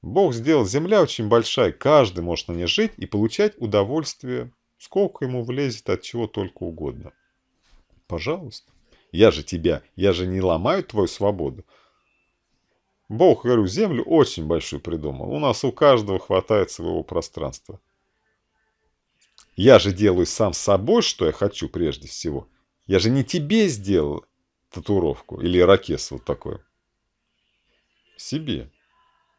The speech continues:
То, что тебе не нравится, это меня мало волнует. Я получаю от этого удовольствие, никого не напрягая.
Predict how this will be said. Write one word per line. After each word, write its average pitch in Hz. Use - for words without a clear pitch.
То, 113
что -
тебе 131
не 131
нравится, 123
это 104
меня 107
мало 98
волнует. 80
Я 127
получаю 98
от -
этого 87
удовольствие, 101
никого 104
не 107
напрягая. 95